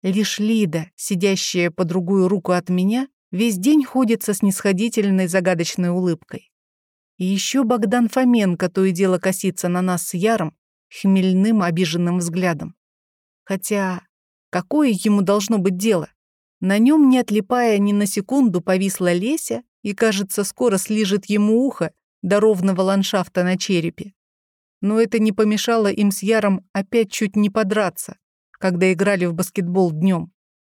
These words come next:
На ровном месте. Они были в одной команде. Один кинул пас, второй не поймал. Еще пас, не забил, толчок. Проигранное очко, злая шутка, упрек,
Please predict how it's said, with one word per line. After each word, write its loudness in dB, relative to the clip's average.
На 2
ровном 4
месте. 0
Они 2
были 2
в -2
одной 2
команде. 0
Один 2
кинул 2
пас, -4
второй 0
не 4
поймал. -2
Еще -2
пас, -4
не 4
забил, -2
толчок. -2
Проигранное 2
очко, 0
злая 2
шутка, -2
упрек, 0